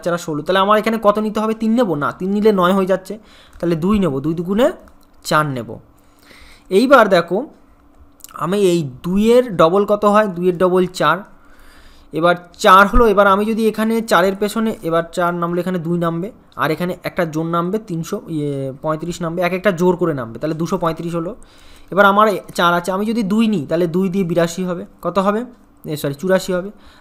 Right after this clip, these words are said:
আর আমি যদি চারের পেছনে তিন নিই তাহলে তিন দিয়ে গুণ করতে হবে। আচ্ছা, চারের পেছনে যদি পাঁচ নিই তাহলে পাঁচ দিয়ে গুণ করতে হবে, দুশো পঁচিশ। বুঝতে পেরেছো? তাহলে আমি দেখলাম যে ছয় যদি নিই, ছয় দিয়ে গুণ করতে হবে, তাহলে ছয় দিয়ে গুণ করলে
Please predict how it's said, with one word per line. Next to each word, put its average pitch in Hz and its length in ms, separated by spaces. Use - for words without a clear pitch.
আর 151 80
আমি 185 140
যদি 220 180
চারের 202 440
পেছনে 220 260
তিন 233 320
নিই 175 220
তাহলে 170 140
তিন 190 220
দিয়ে 196 120
গুণ 180 180
করতে 180 260
হবে। 180 240
আচ্ছা, 156 220
চারের 190 280
পেছনে 220 240
যদি 220 160
পাঁচ 208 360
নিই 185 220
তাহলে 165 160
পাঁচ 165 260
দিয়ে 190 140
গুণ 175 180
করতে 175 240
হবে, 170 120
দুশো 151 300
পঁচিশ। 175 320
বুঝতে 190 200
পেরেছো? 220 320
তাহলে 170 140
আমি 185 200
দেখলাম 208 440
যে 185 100
ছয় 202 320
যদি 226 200
নিই, 165 220
ছয় 185 240
দিয়ে 202 140
গুণ 190 160
করতে 185 280
হবে, 175 160
তাহলে 170 200
ছয় 185 240
দিয়ে 196 140
গুণ 214 120
করলে 214 180